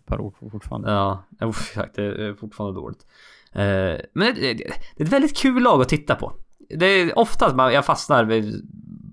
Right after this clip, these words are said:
Speaker 2: på New Orleans när jag väl, man ska titta på någon match. Det är ofta, det är intressant att titta när DeMarcus Cousins liksom runnar, blir nästan point guard när liksom <laughs> i, i fast breaks han tar en retur. Och det,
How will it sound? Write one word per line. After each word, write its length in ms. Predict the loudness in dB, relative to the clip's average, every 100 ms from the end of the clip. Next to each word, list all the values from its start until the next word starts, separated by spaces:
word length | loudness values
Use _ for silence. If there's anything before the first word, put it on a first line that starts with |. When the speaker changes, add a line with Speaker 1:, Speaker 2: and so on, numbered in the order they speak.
| _ _
Speaker 2:
på 160 | 6 6
New 160 | 6
Orleans 320 | 2 0 -2
när 60 | -4
jag 60 | -2
väl, 200 | 0 -2 -6 -14 -14 _ _ -10
man 80 | -6
ska 80 | 0
titta 220 | 0 0
på 60 |
någon 100 | -4
match. 260 | -6 -8 -6
Det 100 | 0
är 40 | 0
ofta, 360 | 0 2 2 0 -10 -18 -20 _ _ -6 2 4 4 2 -12 -14 -14 -6
det 80 | 2
är 40 |
intressant 540 | 4 4 2 4 2 2
att 60 |
titta 280 | -2 -2 2
när 140 | 2 2
DeMarcus 380 | 2 2 2
Cousins 420 | 0 -4 -4 -6 -4
liksom 220 | -2 2
runnar, 360 | 4 6 4 4 -2 _ _
blir 500 | -12 -10 -6 -2 0
nästan 220 | 2 0 6
point 360 | 6 6 2
guard 220 | 0 0 2
när 200 | 4 2
liksom 180 | 0 -4
<laughs> 40 |
i, 180 | -4 -4 -12 -4 0
i 40 |
fast 400 | 2 2 0 -2
breaks 260 | -2 -2 0
han 120 | 2
tar 160 | 4 4
en 80 |
retur. 440 | 2 0 0 0 0
Och 100 | 2
det, 180 | 4